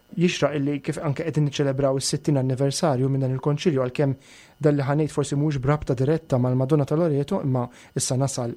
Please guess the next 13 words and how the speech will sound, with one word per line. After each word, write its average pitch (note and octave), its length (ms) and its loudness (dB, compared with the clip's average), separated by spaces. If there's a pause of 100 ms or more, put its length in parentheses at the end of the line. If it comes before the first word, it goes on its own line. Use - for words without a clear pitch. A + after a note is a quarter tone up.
hemmhekk C3 480 0
ukoll, D#3 320 2 (460)
ngħidu F#3 240 2
xi E3 160 0
ħaġa F3+ 260 0
fil-qosor D#3+ 640 0 (400)
dwar D3+ 480 0
l-importanza C#3+ 1300 0
ta' B2+ 160 0
dan B2 140 2
il-konċilju A#2+ 580 -4
li C3 80 2
tagħna F#3 460 2